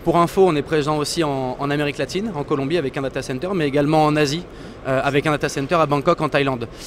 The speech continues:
Euh, et, euh, et donc finalement aujourd'hui avec cette acquisition du C I V, euh, Ethics devient leader en termes de capacité I T en région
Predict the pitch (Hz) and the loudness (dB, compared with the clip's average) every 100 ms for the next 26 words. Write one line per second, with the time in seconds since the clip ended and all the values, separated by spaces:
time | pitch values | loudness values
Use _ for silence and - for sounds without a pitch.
0 | - - - 143 143 143 139 139 135 131 | -14 -16 -4 2 6 6 4 0 -2 -4
1 | - - - - - - - 156 160 147 | -6 -14 -18 -18 -18 -14 -4 2 4 6
2 | 139 139 156 151 143 - 135 160 160 - | 4 2 0 0 -2 -6 0 2 0 -4
3 | - 190 185 202 165 180 185 147 156 165 | -6 2 4 6 4 2 2 0 -2 -2
4 | 156 156 156 180 151 - 135 170 220 - | -2 -4 -6 -4 -4 -4 -4 -4 -8 -12
5 | - - - 135 - 156 202 190 - 151 | -18 -12 -4 -2 -2 -4 -4 -4 -2 -2
6 | 143 165 165 160 - - - 156 160 185 | 0 2 2 0 -6 -14 -8 -4 2 4
7 | 180 135 139 - 165 160 135 - 170 170 | 4 0 -4 0 0 2 -2 0 0 0
8 | - 156 156 139 - 226 - - 165 156 | -2 -2 -2 -2 -6 -10 -4 2 4 4
9 | 139 190 | 2 -2